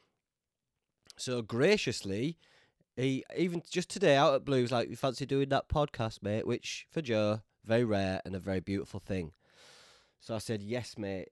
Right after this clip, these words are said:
And even though I've had a long day, been working, been having to look after Nimbus and Timber. We've got Timber as well, who's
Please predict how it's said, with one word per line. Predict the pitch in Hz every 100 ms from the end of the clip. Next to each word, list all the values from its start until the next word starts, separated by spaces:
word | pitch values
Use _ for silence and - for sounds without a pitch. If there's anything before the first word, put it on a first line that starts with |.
| -
And | 135
even | 135
though | 135
I've | 131
had | 131
a |
long | 135 135 139
day, | 127 120 117 104 101 _
been | 107 110
working, | 120 123 120 127 113 113 - _ _ _ _
been | 113 120
having | 135
to | 135
look | 143 147
after | 127 123
Nimbus | 123 131 131 123 - -
and | 131 131 -
Timber. | - 127 120 95
We've | 104
got | 113 -
Timber | - 120 110
as | 104 95
well, | 104 104
who's | 95 95 98